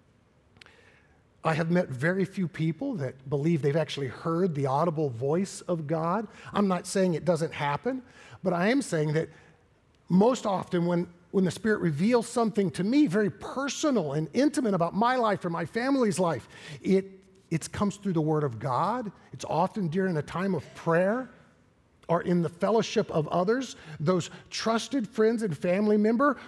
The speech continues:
who are also sharing in the fellowship of the Spirit, and they're weighing in on my life. That's how the Spirit speaks to us nine times out of ten.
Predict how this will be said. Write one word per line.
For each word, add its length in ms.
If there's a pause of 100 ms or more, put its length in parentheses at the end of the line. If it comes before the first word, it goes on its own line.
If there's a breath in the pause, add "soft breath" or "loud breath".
who 200
are 180
also 520
sharing 460
in 80
the 80
fellowship 420
of 80
the 80
Spirit, 460 (260 loud breath)
and 180
they're 140
weighing 440
in 220
on 160
my 200
life. 600 (680)
That's 200
how 120
the 100
Spirit 380
speaks 300
to 120
us 240 (800 soft breath)
nine 300
times 320
out 140
of 100
ten. 360